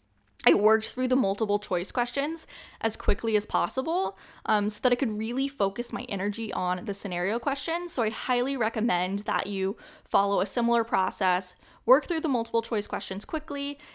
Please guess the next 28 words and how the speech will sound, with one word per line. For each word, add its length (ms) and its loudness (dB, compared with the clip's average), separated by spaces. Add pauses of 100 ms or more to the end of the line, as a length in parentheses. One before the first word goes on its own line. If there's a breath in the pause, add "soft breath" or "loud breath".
and 180 2
then 100 2
you 120 0
can 400 -6
really 360 0
take 280 -6
your 100 -2
time 440 -2
on 140 -2
the 80 -6
scenario 420 -2
questions 600 -6
and 180 -2
make 180 -4
sure 260 -4
that 140 -6
you 80 -10
double 220 -2
check 240 -8
your 100 -4
work 300 -4
and 100 -4
all 80 2
the 100 -6
good 160 -6
stuff 240 -8
like 160 -6
that. 240 0